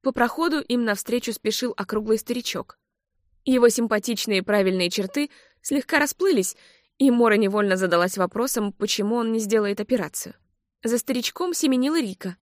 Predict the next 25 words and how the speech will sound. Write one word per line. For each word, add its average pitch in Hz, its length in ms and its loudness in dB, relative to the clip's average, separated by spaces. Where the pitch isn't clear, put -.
Не 226 140 4
поднимая 214 440 2
взгляда, 202 520 0
она 190 180 2
остановилась 208 640 0
в 208 60 -8
нескольких 202 480 -2
шагах 233 380 -2
и 294 140 2
сложила 302 420 0
лапки 240 380 2
руки 220 260 0
на 196 120 0
животе, 180 460 -2
почти - 320 0
как - 180 -8
человек. 180 500 -2
Неужели 240 640 2
и 233 80 2
ее 220 360 0
мех 208 260 -4
когда-нибудь 185 580 0
пойдет 185 380 0
на 190 120 -4
накидку? 185 520 -6